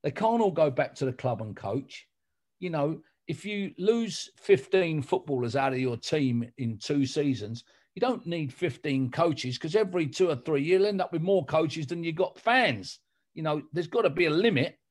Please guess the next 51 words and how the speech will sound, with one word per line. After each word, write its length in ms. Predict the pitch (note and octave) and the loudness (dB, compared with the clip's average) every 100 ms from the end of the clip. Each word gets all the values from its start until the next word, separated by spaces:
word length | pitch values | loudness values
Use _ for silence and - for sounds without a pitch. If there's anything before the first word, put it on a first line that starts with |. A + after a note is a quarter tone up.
| _ _ _ - | _ _ _ -6
and 80 | D4+ | 0
not 160 | C4 | 0
everybody 400 | A#3 B3 B3 C4 | 2 0 0 0
wants 340 | B3+ C4+ A#3 - | 4 2 2 -2
to 100 | G3 | 0
do 120 | D3+ | 2
it. 220 | G2+ - - | -2 -6 -14
And 100 | F#3 | -6
some, 240 | B3+ B3 A#3 | -4 -4 -4
not 180 | A#3 A#3+ G3 | -4 0 0
everybody 380 | G3+ G#3 A#3+ B3+ | 0 -2 -2 -2
can 380 | - A#3+ C#4 C4 | 0 2 4 6
do 140 | F#3+ | 4
it. 220 | G#2 - _ _ _ _ _ _ _ _ _ _ | 4 -6 _ _ _ _ _ _ _ _ _ _
Some 180 | - G3+ | -6 -2
of 60 | |
the 60 | D#3 | -2
greatest 500 | B2 F#3+ E3 D#3+ - | 4 6 6 0 2
footballers 480 | F#3+ - E3 E3 D#3 | 2 4 2 2 0
in 60 | |
the 60 | E3 | 0
world 320 | G3 A#3 F#3+ | 2 4 4
wouldn't 220 | G#3 A#3 | 0 -4
have 220 | - G3+ G3+ | -4 -6 -6
the 80 | |
slightest 600 | G#3+ - A3+ A3+ G#3+ G3+ | -8 -4 -2 -2 -6 -2
idea 460 | A3 A3 G#3+ B3+ C4 | 0 0 -2 0 4
how 160 | F3 B2 | 4 2
to 140 | B2 | -2
run 220 | A#2+ A#2 | -2 -2
a 40 | G2+ | -2
football 400 | D3 - - F#2 | -4 -6 -8 -18
team. 320 | - D#2 B2 _ _ _ _ _ _ _ _ _ _ | -18 -18 -20 _ _ _ _ _ _ _ _ _ _
So 260 | - B2+ C3+ | -6 -4 0
that's 320 | F3 - - | 0 -2 -6
what 100 | C3 | -2
we're 120 | C#3 | -2
trying 340 | B2 B2 A#2 A2+ | -2 -4 -4 -6
to 120 | A2+ | -8
do. 80 | A2 | -8
And 180 | G#2+ | -4
I'm 140 | B2 A#2 | -4 -4
very, 340 | - G#3+ F3 | 2 6 6
very 160 | C3 B2 | 4 0
excited 500 | - - A#2 G#2 G#2 | -2 -2 -2 -2 -8
about 280 | G2 G#2 G#2+ | -8 -8 -8
that. 100 | G#2+ | -14
It's 140 | A#2+ | -12
called 260 | - B2+ G#2+ | -4 -4 -4
Future 460 | _ G3+ G#3 - | _ -10 -6 -4
Pathway. 680 | E3 C3+ B2 G#2 G#2 G#2+ A2+ | -4 -2 -2 -2 -4 -4 -4